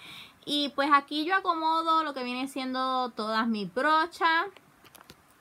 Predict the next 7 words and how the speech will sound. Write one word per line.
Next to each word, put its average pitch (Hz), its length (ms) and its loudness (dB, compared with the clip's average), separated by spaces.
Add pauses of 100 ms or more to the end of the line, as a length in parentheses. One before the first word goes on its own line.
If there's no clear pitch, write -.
(840)
Y 247 200 -2
pues 240 340 -2
así 247 300 2
es 285 120 -2
como 302 300 -2
se 294 180 -4
mira 240 400 0